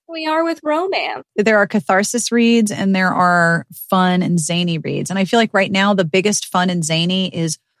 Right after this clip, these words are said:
Speaker 2: "What creature shall we fuck next? I have found an obscure, <laughs> I will be fucking the Jersey Devil in the Pine Barrens."
Speaker 1: Yeah, like the, the Mead Mishap series.
Speaker 2: That's
Speaker 1: So
Speaker 2: wild. I
Speaker 1: good.
Speaker 2: love it. It's so fun.
Speaker 1: So good.
Speaker 2: Yeah.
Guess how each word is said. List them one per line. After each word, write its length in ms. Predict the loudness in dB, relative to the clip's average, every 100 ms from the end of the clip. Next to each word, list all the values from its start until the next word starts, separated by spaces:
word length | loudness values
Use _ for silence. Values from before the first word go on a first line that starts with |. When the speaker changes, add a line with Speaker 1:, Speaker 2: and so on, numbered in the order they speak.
| _ _
Speaker 2:
"What 320 | 0 0 0
creature 400 | -2 0 0 -2 0
shall 240 | 0 0
we 140 | 0 -2
fuck 300 | -2 -4 0
next? 640 | 0 -2 -8 -10 -10 -14 _ -2
I 140 | 0
have 140 | 0
found 360 | 0 0 2 2
an 100 | 2
obscure, 420 | 0 -2 -6 -2
<laughs> 40 | 0
I 240 | 2 2
will 120 | 2
be 140 | 2 0
fucking 680 | -2 -6 -4 -2 2 2 2
the 180 | 0 -2
Jersey 400 | 0 0 2 0
Devil 460 | 0 -2 0 0 -2
in 120 | -4
the 140 | -6 -8
Pine 380 | -4 -2 0 0
Barrens." 240 | 0 0
Speaker 1:
Yeah, 60 | 0
like 180 | 0 -2
the, 400 | 2 2 2 -2
the 180 | -2 -2
Mead 460 | -2 -6 -6 -6 -6
Mishap 640 | -4 -6 -4 -4 -4 -8
series. 680 | -12 -10 -8 -6 -6 -8 -2
Speaker 2:
That's 220 | -2 -2
Speaker 1:
So 60 | 0
Speaker 2:
wild. 360 | 2 4 2 2
I 160 | 2 2
Speaker 1:
good. 80 |
Speaker 2:
love 200 | 0 0
it. 140 | 0 -2
It's 160 | -4 -6
so 240 | -2 -2
fun. 340 | 0 0 2 2
Speaker 1:
So 180 | 0 2
good. 460 | 0 0 -4 -8 -4
Speaker 2:
Yeah. 240 | -2 -2